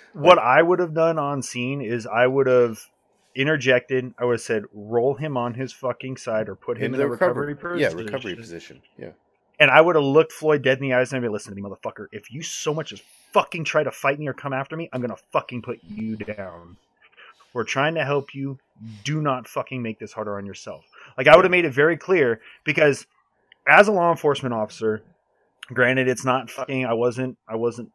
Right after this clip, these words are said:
Speaker 1: able to complete my dream of being a fucking cop on the civilian side 'cause I herniated disc in my back and my back's all fucked up.
Speaker 2: Yeah.
Speaker 1: But, and that cost me my career. But I've been in the law enforcement side on the military side for almost twelve years now.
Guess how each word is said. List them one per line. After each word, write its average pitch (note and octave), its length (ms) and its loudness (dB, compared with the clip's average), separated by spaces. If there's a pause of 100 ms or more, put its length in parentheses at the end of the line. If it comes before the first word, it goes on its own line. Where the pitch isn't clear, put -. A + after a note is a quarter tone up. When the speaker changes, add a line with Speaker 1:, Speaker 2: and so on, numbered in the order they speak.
(120)
Speaker 1:
able A2 220 -6
to A#2 100 -16
complete - 260 -14
my A2 120 -8
dream A2 260 -8
of G2+ 80 -10
being G#2 220 -8
a - 20 -12
fucking G#2+ 280 -14
cop G#2+ 200 -10
on G#2+ 80 -14
the G#2 40 -12
civilian G#2 360 -12
side G2+ 240 -14
'cause G2+ 120 -20
I F#2 80 -18
herniated G#2 440 -12
disc G2 200 -16
in G#2 60 -16
my G#2 60 -14
back F#2+ 240 -14
and G2+ 80 -20
my F#2+ 60 -20
back's G2+ 240 -16
all G2 100 -16 (160)
fucked - 260 -4
up. F#2 160 -12 (520)
Speaker 2:
Yeah. - 140 -16 (420)
Speaker 1:
But, A#2 260 -10 (380)
and B2 100 -6
that A#2 160 -6
cost A2 260 -6
me A#2+ 60 -10
my G#2+ 160 -6
career. G#2+ 280 -10
But A2 340 -4 (360)
I've A#2 220 -4
been E3+ 180 2
in F3+ 100 0
the D3+ 60 -2
law B2 240 2
enforcement A#2 480 -6
side G#2 300 -2
on A2 220 -6
the G#2+ 60 -6
military G#2+ 560 -4
side F#2+ 340 -12
for G2+ 180 -14
almost G2 260 -16
twelve F#2+ 320 -12
years E2+ 260 -18
now. - 220 -20